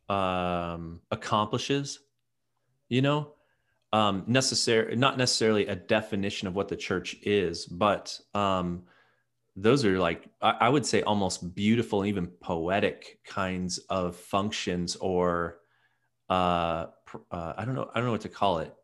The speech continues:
It is, uh, that's ways in which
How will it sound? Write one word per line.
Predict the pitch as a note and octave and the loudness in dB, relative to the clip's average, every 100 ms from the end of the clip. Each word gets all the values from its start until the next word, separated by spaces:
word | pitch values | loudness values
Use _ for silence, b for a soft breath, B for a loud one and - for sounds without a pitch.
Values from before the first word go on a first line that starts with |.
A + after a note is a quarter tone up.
| - | -4
It | G2+ | -2
is, | G2 F#2+ | 0 0
uh, | F#2 F2 F2+ - _ _ _ _ _ _ _ - - - - - E3 | 0 -2 -4 -14 _ _ _ _ _ _ _ -20 -20 -18 -18 -18 -4
that's | G#2+ A2 - - | 0 2 0 -2
ways | G#2 G#2+ B2+ B2+ A#2+ | -2 2 4 4 2
in | G#2+ G2+ | 0 2
which | G#2+ - - - - | 0 0 -6 -10 -14